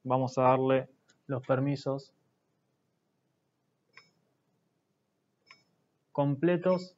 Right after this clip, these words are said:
en este caso guardamos. Y ahora sí, ya terminamos los pasos.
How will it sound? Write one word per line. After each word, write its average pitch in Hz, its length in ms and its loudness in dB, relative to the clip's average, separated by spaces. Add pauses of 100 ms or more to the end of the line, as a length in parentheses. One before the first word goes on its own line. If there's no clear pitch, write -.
(120)
en 143 140 -2
este 135 220 -4
caso 120 340 -6
guardamos. 175 760 -2 (1800)
Y 151 140 2
ahora 151 300 8
sí, 175 320 -2
ya 147 200 2
terminamos 147 400 2
los 170 120 6
pasos. 196 520 8